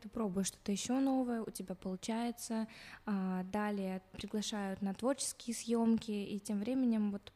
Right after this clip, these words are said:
пока ты проходишь эти шаги, пока ты пробуешь,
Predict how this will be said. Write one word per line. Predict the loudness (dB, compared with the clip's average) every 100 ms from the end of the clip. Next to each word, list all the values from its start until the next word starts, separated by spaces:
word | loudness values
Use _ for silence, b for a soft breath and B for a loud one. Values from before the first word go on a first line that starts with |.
| -10
пока | -8 -8
ты | -8
проходишь | -8 -6 -6 -6 -6
эти | -6
шаги, | -6 -6 -6 -6 -6
пока | -8 -8
ты | -8 -8
пробуешь, | -4 -4 0 0 0